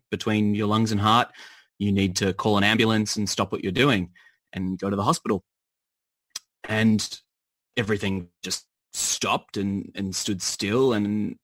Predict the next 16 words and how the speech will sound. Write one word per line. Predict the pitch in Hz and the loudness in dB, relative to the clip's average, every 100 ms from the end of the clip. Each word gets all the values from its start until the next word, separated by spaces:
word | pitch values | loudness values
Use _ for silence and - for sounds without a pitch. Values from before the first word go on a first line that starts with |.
| _ | _
uh, | - - - - | -20 -18 -18 -8
I | - 101 | -4 -2
was | 98 | -2
looking | 101 113 98 | -2 -2 0
around | 92 95 107 | 2 2 4
me, | 113 | 4
realizing | 104 101 95 95 95 98 | 2 0 2 0 0 -2
that | 95 - | -4 -6
this, | 107 - - _ | -6 -6 -8 _
this | 117 98 | -8 -4
isn't | 101 92 - | -2 -2 -4
where | 87 | -4
I'm | 90 | -4
meant | 92 - | -6 -10
to | - | -14
be. | - 90 90 92 113 | -10 -8 -8 -6 -6